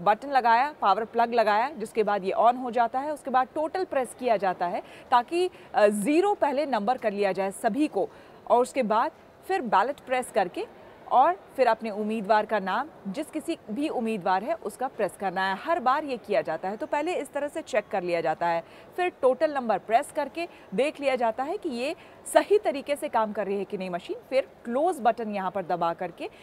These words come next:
इसे ब्लॉक कर दिया जाता है, यानी बंद कर दिया जाता है। उसके बाद आपको यहाँ बता दें, ये देखिए, ये बैलेट यूनिट है, इसको स्विच ऑफ कर दिया गया,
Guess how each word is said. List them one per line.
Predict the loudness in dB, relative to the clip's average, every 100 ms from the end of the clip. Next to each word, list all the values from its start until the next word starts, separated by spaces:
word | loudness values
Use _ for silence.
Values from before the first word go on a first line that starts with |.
| -8
इसे | -6 -4 -6
ब्लॉक | 0 0 -2
कर | -4 -4
दिया | -2 0
जाता | 0 -2 -6
है, | -6 -4
यानी | -4 -4
बंद | -2 -2 -2
कर | -6 -4
दिया | -4
जाता | -2 -4 -4
है। | -8 -10 -16 -20 -20 -4
उसके | -4 -2 -2
बाद | 0 0 -2 -14 -2
आपको | 0 0 -2
यहाँ | -2 -2 -2
बता | 2 0
दें, | 0 -8 -10 -4
ये | -2 0
देखिए, | -4 -6 -14 -18 -20 -14 -8
ये | -4 -2 -2 -4 -12 -20 -20 -20 -18 -8
बैलेट | 0 0 0 -4
यूनिट | -6 -4 -4
है, | -6 -6 -18 -20 -20 -20 -20 -8
इसको | -8 -4 -2 -4 -6 -18
स्विच | -16 -16 -4 -4 2
ऑफ | 2 2
कर | -2 -4
दिया | 0 0
गया, | 0 -4